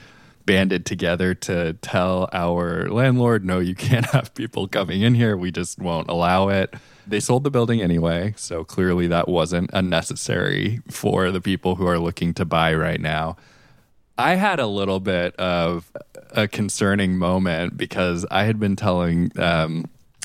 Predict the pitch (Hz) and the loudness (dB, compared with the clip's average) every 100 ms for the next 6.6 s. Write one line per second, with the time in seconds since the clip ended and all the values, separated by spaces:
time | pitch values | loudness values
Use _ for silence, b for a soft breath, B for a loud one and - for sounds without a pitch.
0 | - _ - 131 123 131 113 98 95 98 | -18 _ -2 0 4 4 4 4 2 0
1 | 98 87 87 - 95 87 85 85 82 - | 0 0 -2 0 2 2 2 2 0 -6
2 | _ _ _ _ 98 - - 104 139 - | _ _ _ _ -14 -14 -14 -12 -10 -4
3 | 127 123 123 123 151 151 127 123 117 - | 2 4 2 4 4 4 4 2 0 0
4 | 113 104 - 104 - 107 101 101 95 92 | 0 0 0 -2 0 0 2 2 2 2
5 | 92 98 92 90 101 90 87 92 90 87 | 0 -2 -2 -2 0 2 2 4 4 4
6 | 87 80 85 82 90 | 2 2 2 2 2